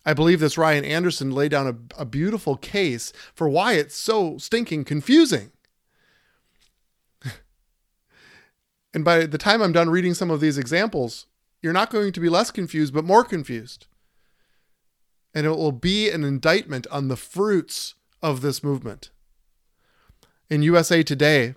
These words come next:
there was an t-, article entitled, "Transgender Athletes Don't Belong in Girls' Sports. Let My Daughter Compete Fairly." And this was a, an article written by a mother of Selena Sewell.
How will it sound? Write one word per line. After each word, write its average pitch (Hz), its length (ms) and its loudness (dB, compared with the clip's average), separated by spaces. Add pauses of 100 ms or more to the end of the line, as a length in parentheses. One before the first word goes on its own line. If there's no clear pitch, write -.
(400)
there 143 80 2
was 131 100 2
an 135 60 -4
t-, - 80 -6 (100)
article 151 480 2
entitled, 127 320 0
"Transgender 147 560 -2
Athletes 131 460 -2
Don't 151 260 2
Belong 147 400 2
in 127 100 -4
Girls' 120 300 -2
Sports. 139 400 -2
Let 131 180 -4
My 135 160 -2
Daughter 139 560 0 (240)
Compete 123 500 -6
Fairly." 127 540 -2 (1080)
And 135 140 -2
this 143 140 -2
was 135 160 0
a, 117 220 0 (140)
an 135 100 -2
article 151 420 2
written 135 440 -2 (280)
by 147 100 4
a 139 80 6
mother 147 320 4
of 123 100 2
Selena 139 460 -2
Sewell. 139 560 -4